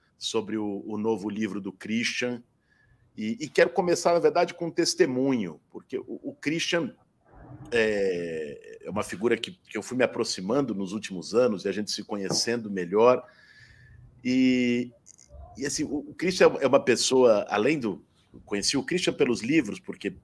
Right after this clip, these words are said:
li os livros do Christian, vi a produção dele, eu sempre interessado na psicanálise, é um tema que me pegava, mas o Christian é de um, é uma figura humana de uma generosidade,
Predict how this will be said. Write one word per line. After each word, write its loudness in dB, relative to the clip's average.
li 0
os 6
livros 0
do -12
Christian, -2
vi -4
a -4
produção -2
dele, -2
eu -2
sempre -2
interessado 6
na 2
psicanálise, 2
é -2
um -6
tema -2
que -8
me -4
pegava, 0
mas 0
o -14
Christian -2
é 2
de -4
um, -8
é -4
uma -2
figura 0
humana 2
de -4
uma 4
generosidade, 2